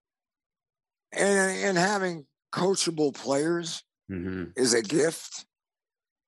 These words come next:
Speaker 1: I mean, and then when your best player is a coachable leader, that's a tremendous gift in the N B A. Um, and, and, you know, the more you can give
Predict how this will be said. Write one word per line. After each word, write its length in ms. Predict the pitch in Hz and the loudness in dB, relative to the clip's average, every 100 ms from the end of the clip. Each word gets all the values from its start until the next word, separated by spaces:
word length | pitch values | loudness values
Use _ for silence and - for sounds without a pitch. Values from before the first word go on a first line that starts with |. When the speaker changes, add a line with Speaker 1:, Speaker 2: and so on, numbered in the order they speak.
| _ - | _ -6
Speaker 1:
I 100 | 117 | -2
mean, 320 | 139 139 135 | 2 2 2
and 240 | 127 143 | 0 2
then 240 | 156 175 170 | 2 2 2
when 140 | 160 | 2
your 180 | 151 131 | 2 0
best 460 | 95 151 165 - | 0 0 0 -2
player 460 | - 170 170 170 165 | -4 -4 -2 -2 -6
is 260 | 131 120 107 | -4 -4 -4
a 80 | |
coachable 640 | 107 - 156 - 139 147 135 | -4 0 2 0 0 2 2
leader, 440 | 131 147 170 175 _ _ _ _ _ _ _ _ _ 139 | 2 2 2 0 _ _ _ _ _ _ _ _ _ 0
that's 200 | 143 147 | 2 2
a 80 | |
tremendous 680 | 131 - 127 123 143 160 139 | 0 -2 -4 -4 -2 0 0
gift 400 | 147 156 151 - | 2 0 -2 -14
in 200 | - 123 | -8 -2
the 120 | 131 | 2
N 160 | 139 135 | 2 2
B 160 | 131 127 | 2 4
A. 140 | 147 202 - _ _ _ _ _ _ _ - - | 2 0 -8 _ _ _ _ _ _ _ -8 0
Um, 520 | 107 123 127 117 113 _ _ _ _ _ _ _ _ _ _ - 127 | 2 4 2 0 -8 _ _ _ _ _ _ _ _ _ _ -8 0
and, 360 | 156 165 160 | 2 2 0
and, 320 | 156 - 165 160 | -2 0 -2 -2
you 120 | 165 185 | -2 2
know, 200 | 165 147 | 2 2
the 140 | 151 | 0
more 400 | 156 170 208 240 | 0 0 2 2
you 200 | 220 202 | 0 -4
can 280 | - 175 151 | -4 -8 -2
give 240 | 165 165 | 0 0